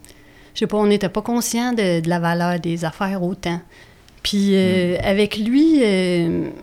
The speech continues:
Speaker 1: j'ai bu en masse, puis ça allait bien parce qu'il était alcoolique, fait que je le freinais pas, puis il me freinait pas, tu sais, c'était.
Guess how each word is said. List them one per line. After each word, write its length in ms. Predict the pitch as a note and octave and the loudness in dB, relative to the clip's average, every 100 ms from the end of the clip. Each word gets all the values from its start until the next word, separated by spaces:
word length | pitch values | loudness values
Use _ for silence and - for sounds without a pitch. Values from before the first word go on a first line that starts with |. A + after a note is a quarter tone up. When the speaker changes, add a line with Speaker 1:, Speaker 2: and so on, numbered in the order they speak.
| - | -8
Speaker 1:
j'ai 240 | E3+ F#3+ | -4 -2
bu 240 | F#3 A3+ B3+ | 0 0 2
en 200 | A3 F#3 | 2 2
masse, 400 | F#3+ A#3+ C4 - | 2 0 -2 -6
puis 200 | _ - | _ -6
ça 180 | G#3 | -2
allait 200 | F#3+ F#3+ | 0 0
bien 180 | F#3+ C#4 E4+ | 2 0 -2
parce 180 | C#4+ | -4
qu'il 160 | - G3 | -4 -2
était 180 | F#3+ G3+ | -2 -2
alcoolique, 680 | G3+ F#3+ G#3 G3 F#3+ G#3 - | -2 -2 0 0 0 -2 -6
fait 140 | F#3+ | -8
que 440 | F#3+ F#3+ E3+ F3 F3+ | -4 -2 0 0 0
je 100 | F3+ | -2
le 80 | |
freinais 440 | F3 - F#3 F#3 E3+ | -4 -4 -2 0 -2
pas, 240 | F3 B3+ - | -2 -6 -2
puis 100 | A3+ | 0
il 40 | |
me 60 | F#3+ | 0
freinait 380 | F#3 F#3 F#3 F3 | 0 -2 0 -2
pas, 260 | F3 A#3 A#3 | -2 -4 -4
tu 80 | |
sais, 160 | - A3+ | -4 -4
c'était. 560 | G#3+ - F#3 F3 E3+ | -4 -4 -2 0 -2